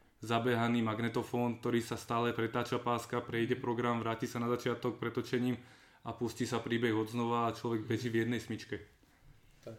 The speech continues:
Speaker 1: Takže
Speaker 2: takže to, to je presne to, že ty mu to, jak keby ten stereotyp trošku narušíš a ukážeš mu, že môže to byť aj inak.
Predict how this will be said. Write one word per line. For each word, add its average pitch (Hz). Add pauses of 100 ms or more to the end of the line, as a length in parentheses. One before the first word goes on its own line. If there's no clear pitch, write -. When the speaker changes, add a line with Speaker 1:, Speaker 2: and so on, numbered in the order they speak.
Speaker 1:
Takže 110
Speaker 2:
takže 117 (240)
to, - (100)
to -
je 135
presne 139
to, 139
že 139 (140)
ty 139
mu 143
to, 143
jak 139
keby 143
ten 143
stereotyp 143
trošku 139
narušíš 127
a 120
ukážeš 131
mu, 131
že 123
môže 131
to 131
byť 127
aj 117
inak. 120